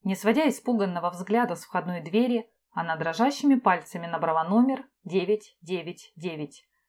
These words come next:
От страха она почти не могла соображать. Она точно знала одно: он обязательно найдет ее.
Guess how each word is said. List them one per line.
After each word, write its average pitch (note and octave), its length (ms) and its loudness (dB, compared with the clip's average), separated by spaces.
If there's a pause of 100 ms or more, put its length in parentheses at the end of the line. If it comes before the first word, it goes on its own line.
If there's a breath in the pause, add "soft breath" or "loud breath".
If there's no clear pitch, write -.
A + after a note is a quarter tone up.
(220)
От - 180 2
страха A3+ 600 6 (100)
она F3+ 200 -2
почти - 380 2
не B3+ 100 10
могла F#3+ 340 6
соображать. E3+ 840 -4 (320)
Она G3+ 240 2
точно G#3 440 -2
знала F3 400 4
одно: F3 480 -2 (280)
он F#3+ 180 2
обязательно G3 720 2
найдет G3+ 460 4
ее. D#3+ 460 -10